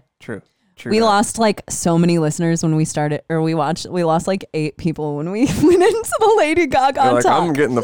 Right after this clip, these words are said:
Speaker 2: fuck
Speaker 1: <laughs>
Speaker 2: outta here, dude."
Speaker 1: Over it.
Speaker 2: All right. Well, we should have acted like we've never even heard Lady Gaga. Like how I've never heard Billie Eilish.
Speaker 1: <laughs> Lady Gaga, never heard of her.
Speaker 2: Never heard of it.
Speaker 1: Never heard of it.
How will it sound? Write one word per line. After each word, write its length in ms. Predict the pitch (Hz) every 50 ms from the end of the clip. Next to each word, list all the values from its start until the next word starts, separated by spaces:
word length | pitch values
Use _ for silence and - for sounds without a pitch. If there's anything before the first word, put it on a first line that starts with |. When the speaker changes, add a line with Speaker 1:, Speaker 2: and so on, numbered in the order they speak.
| - 480
Speaker 2:
fuck 200 | 135 131 - -
Speaker 1:
<laughs> 20 |
Speaker 2:
outta 240 | 131 139 139 135 131
here, 260 | 98 113 117 117 117
dude." 240 | 113 120 120 120 - - 453 440 - - - 349 - _ -
Speaker 1:
Over 400 | - - 208 208 175 175 175 160
it. 220 | 147 131 107 - _ _ _ _ - 403 - - - -
Speaker 2:
All 200 | - - - 392
right. 160 | - 117 - -
Well, 160 | 131 131 127
we 140 | 135 151 156
should 240 | 147 - - 190 202
have 140 | 202 170 151
acted 340 | 147 143 139 143 143 131 131
like 160 | 127 123 -
we've 160 | 123 123 117
never 300 | 117 120 123 123 123 120
even 220 | 120 117 117 113 113
heard 320 | 127 151 170 175 170 147
Lady 260 | 117 107 98 101 101 107
Gaga. 320 | - - - - - 127 _ - - - - _ _ _ _ - _ _ _ _ _ _ _ _ _ -
Like 140 | 120 -
how 160 | - 127 131 127
I've 380 | 123 135 143 143 139 120 113 113
never 180 | 127 127 123 123
heard 200 | 127 127 117 113
Billie 200 | 117 127 127 123
Eilish. 680 | 123 131 139 120 107 - 294 311 - - - - - - _ _ _ _ _ _ 214
Speaker 1:
<laughs> 460 | _ - - - - - _ _ -
Lady 260 | - - - 233 277 233
Gaga, 340 | 220 208 220 240 269 277
never 280 | 277 233 208 208 220 202
heard 140 | 196 196 180
of 60 | 160
her. 180 | - 139 156 - _ _ _ _ _ _ _ _ _ _
Speaker 2:
Never 260 | - 117 131 139 139 127
heard 140 | 143 143 127
of 80 | 120
it. 100 | 120 202
Speaker 1:
Never 320 | 190 190 202 202 190 196 196
heard 220 | 185 180 165 156 143
of 80 | 135
it. 200 | 139 131 127 -